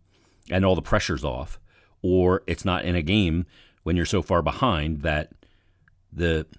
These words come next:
the outcome is really in doubt. And it is harder to play when things matter. There's more on the line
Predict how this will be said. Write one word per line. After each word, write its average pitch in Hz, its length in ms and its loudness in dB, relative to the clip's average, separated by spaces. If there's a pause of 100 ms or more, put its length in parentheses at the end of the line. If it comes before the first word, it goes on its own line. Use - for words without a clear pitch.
(180)
the 82 160 0
outcome 78 400 0
is 82 120 -2
really 98 280 2
in 104 100 4
doubt. 104 380 -2 (1300)
And 110 140 0
it 120 120 4
is 175 160 8
harder 73 300 2
to 67 100 -4
play 65 320 -6 (300)
when 78 200 0
things 76 300 -4
matter. 64 380 -8 (960)
There's 101 180 0
more 123 320 8
on 127 120 6
the 120 80 6
line 120 400 -2